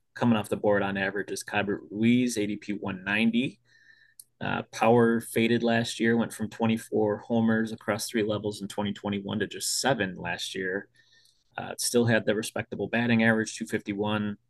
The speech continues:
Contact skills were incredible, only struck out eleven and a half percent of the time. Um, going sixty picks ahead of Gabriel Moreno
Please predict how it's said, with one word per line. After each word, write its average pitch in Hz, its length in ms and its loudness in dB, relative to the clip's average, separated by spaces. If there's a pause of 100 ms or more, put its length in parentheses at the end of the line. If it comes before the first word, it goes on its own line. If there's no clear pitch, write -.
(600)
Contact 117 400 0
skills 110 240 -2
were 101 160 -2
incredible, 113 560 2
only 101 140 0
struck - 280 -2
out 98 200 0
eleven 98 320 -4
and 95 120 -6
a - 40 -14
half - 200 -4
percent 196 280 -8
of - 60 -10
the 175 80 -8
time. 202 460 0 (760)
Um, 90 320 -8
going 107 200 0
sixty 117 400 0
picks - 320 -4
ahead 110 240 2
of 104 160 0
Gabriel 98 320 0
Moreno 120 640 -2